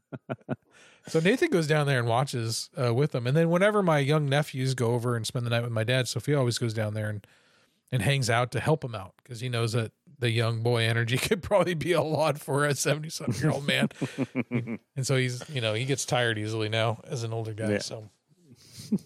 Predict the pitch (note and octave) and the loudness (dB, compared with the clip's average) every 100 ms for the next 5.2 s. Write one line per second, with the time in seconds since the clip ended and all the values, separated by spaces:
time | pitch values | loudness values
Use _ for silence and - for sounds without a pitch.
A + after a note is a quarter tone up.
0 | _ _ _ _ _ - - F3+ G3 A#3+ | _ _ _ _ _ -18 0 4 4 6
1 | A3 F3+ E3 - E3+ C#3+ C#3+ B2+ B2+ - | 6 6 4 2 0 2 0 2 0 0
2 | C#3 B2 A#2+ G#2+ - - C3 B2+ A#2+ G#2+ | -2 0 0 -4 -12 -4 0 2 2 2
3 | G#2+ A2 B2 - - _ - _ - E3 | 2 0 0 -2 -12 _ -20 _ 0 2
4 | E3 D#3 C3+ B2+ B2+ A#2 A#2 A2 A2+ - | 2 2 2 2 0 -2 -2 -2 -4 -6
5 | A2 | -10